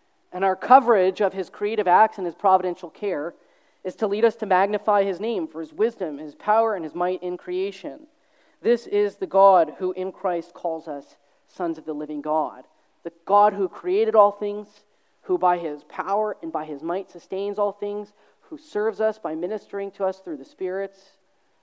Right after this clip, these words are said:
That is the God who calls us sons. And that's good news.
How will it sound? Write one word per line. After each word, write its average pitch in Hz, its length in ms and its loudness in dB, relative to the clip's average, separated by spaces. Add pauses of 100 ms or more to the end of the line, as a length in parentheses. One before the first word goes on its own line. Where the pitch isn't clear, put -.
(580)
That 233 200 4
is 233 100 -2
the 208 80 -8
God 151 400 -2
who 165 60 -14
calls 143 340 -10
us 127 160 -16 (260)
sons. 127 200 -20 (960)
And 160 120 -14
that's 147 180 -14
good 127 180 -20
news. - 380 -20